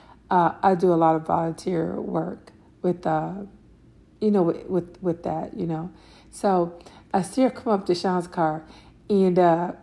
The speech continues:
it looked like she's getting ready to open the door. <laughs> And I could tell Sean is scared. <laughs> It was so hilarious. So when we got to, uh, Burns, I mean, I was just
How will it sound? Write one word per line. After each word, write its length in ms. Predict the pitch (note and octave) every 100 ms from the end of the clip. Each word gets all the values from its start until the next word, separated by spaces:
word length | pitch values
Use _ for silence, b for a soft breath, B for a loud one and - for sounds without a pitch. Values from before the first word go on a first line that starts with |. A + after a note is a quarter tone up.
| -
it 80 | C#4+
looked 140 | E4+
like 100 | D4+
she's 220 | - C4+
getting 160 | - B3
ready 120 | -
to 60 | -
open 180 | B3 -
the 80 |
door. 440 | A#3+ G#3+ - - -
<laughs> 40 | B3+ - - - G#4+ - - - - - - - - - - B B B B B
And 100 | G4+
I 180 | G#4 G#4
could 200 | F#4+ F#4+
tell 300 | G4 G4+ F4+
Sean 640 | D#4+ - F4+ F#4 F4 E4 -
is 220 | D4+ -
scared. 680 | - - F4+ E4+ E4 D#4 A4
<laughs> 40 | F4 - - - - A#4+ - - - - - - - - - _ _ _ _ _ - B B B B B -
It 0 |
was 480 | C#5 B4+ A#4+ A4+ A4+
so 460 | A4 A4 G#4 G4+ F#4+
hilarious. 720 | G4 G4 G4 G4 F#4+ F4+ F4+ - B B B
So 320 | - G#4 G4
when 100 | F#4+
we 100 | F#4+
got 380 | F4+ - G4+ D#4+
to, 200 | - F4
uh, 360 | - A3+ G3+ F#3
Burns, 640 | F#3+ A3+ C4 A#3+ G#3 G#3 - -
I 200 | B3 A3
mean, 280 | G#3 F#3+ F3+
I 520 | - A3 A3+ A#3 A3+
was 400 | G#3+ G#3 F#3+ F3
just 480 | F3 F3+ F3 D#3+ -